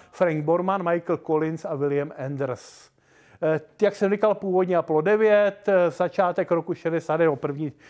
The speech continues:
čtvrtina roku šedesát devět, eliptická dráha,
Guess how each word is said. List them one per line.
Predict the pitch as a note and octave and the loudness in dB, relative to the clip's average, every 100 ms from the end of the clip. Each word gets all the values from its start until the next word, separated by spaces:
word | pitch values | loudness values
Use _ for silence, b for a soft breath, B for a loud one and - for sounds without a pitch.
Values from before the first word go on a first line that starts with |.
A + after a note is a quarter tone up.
| B | B
čtvrtina | _ D#3+ D3 E3 D3+ | _ -6 -2 0 0
roku | D3+ D3+ | -2 -6
šedesát | C3 C#3 C3+ - C#3 | -8 -6 -6 -4 -2
devět, | D#3+ D#3+ D#3+ - B F#3 | 0 2 0 -2 B -4
eliptická | E3 E3+ E3+ D3 F3 D3+ | 0 0 -4 -6 -2 0
dráha, | C#3+ D3+ E3 D#3 E3 D#3 | 0 0 0 0 0 -2